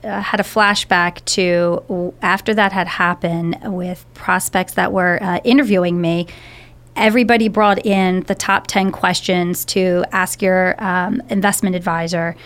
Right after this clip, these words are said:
um, so you, they don't turn it, so you don't turn into, uh, B-, Bernie Madoff. And prior to that, uh,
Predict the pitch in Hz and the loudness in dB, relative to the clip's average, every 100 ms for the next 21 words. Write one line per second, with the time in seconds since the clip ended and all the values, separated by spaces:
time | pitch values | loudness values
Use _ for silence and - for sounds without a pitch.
0 | - - - 170 - 190 190 - 196 185 | -20 -14 -8 -6 -2 -2 -2 -4 -2 0
1 | 185 - 202 175 - 196 - 180 196 202 | 0 -2 -4 -4 -4 -6 -4 -2 2 0
2 | - 196 175 175 - 175 170 180 247 - | 0 -2 -2 -2 0 0 0 -2 -6 -8
3 | 202 202 190 185 180 170 185 - 202 185 | 0 2 2 2 2 0 -2 -4 -6 -6
4 | - 220 240 247 208 185 180 180 - 180 | 0 4 4 2 2 2 2 -2 -4 -4